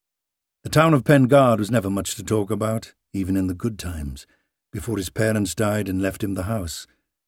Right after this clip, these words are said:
before his army days, before his wild years, as he called them. Pengard is at the end of the line before the Brecon beacons. People come to look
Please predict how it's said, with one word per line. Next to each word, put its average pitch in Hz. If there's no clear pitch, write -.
before 101
his 95
army 104
days, 71
before 156
his 135
wild 123
years, 95
as -
he 76
called 69
them. 62
Pengard 147
is 110
at 117
the 113
end 135
of 123
the 127
line 123
before 101
the 101
Brecon 110
beacons. 82
People 113
come 143
to 127
look 143